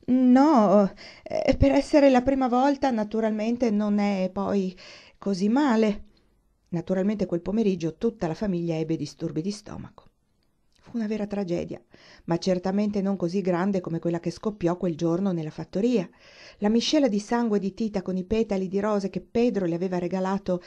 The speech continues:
si rivelò fortemente esplosiva. Quando si sedettero a tavola, l'ambiente era leggermente teso e non cambiò fino all'arrivo delle quaglie.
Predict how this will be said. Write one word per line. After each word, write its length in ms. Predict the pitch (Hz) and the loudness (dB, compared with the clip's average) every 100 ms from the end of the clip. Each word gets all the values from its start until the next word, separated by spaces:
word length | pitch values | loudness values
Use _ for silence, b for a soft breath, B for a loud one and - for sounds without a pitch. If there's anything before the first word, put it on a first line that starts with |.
| B B B B | B B B B
si 220 | - 160 | -4 -2
rivelò 380 | 165 165 160 165 | 0 0 0 -2
fortemente 1000 | - 190 202 202 180 185 196 175 170 156 | -2 -2 -2 0 0 2 2 0 -4 -10
esplosiva. 680 | 147 - - - - - - _ _ _ _ _ | -14 -14 -14 -12 -12 -14 -18 _ _ _ _ _
Quando 380 | - 208 262 294 | -6 -2 0 -2
si 160 | - 170 | -4 -6
sedettero 500 | - 160 170 190 165 | -4 -2 -2 -4 -8
a 80 | - | -8
tavola, 480 | 165 147 160 156 196 b b b b b b | -10 -8 -8 -8 -10 b b b b b b
l'ambiente 580 | 240 285 277 214 214 220 | 4 6 6 4 4 0
era 160 | 196 180 | 0 0
leggermente 920 | 196 208 233 240 240 277 302 254 240 | 0 4 6 6 4 2 0 -2 -2
teso 340 | 185 170 165 | -2 -2 -2
e 40 | 185 | 0
non 300 | 214 302 339 | 2 0 0
cambiò 580 | 254 233 214 214 311 - b b b | 0 0 0 -2 -2 -8 b b b
fino 260 | - 285 262 | -2 2 4
all'arrivo 480 | 208 208 170 170 175 | 4 2 0 -2 -2
delle 220 | 170 170 | -4 -6
quaglie. 500 | - - - - | -10 -12 -14 -18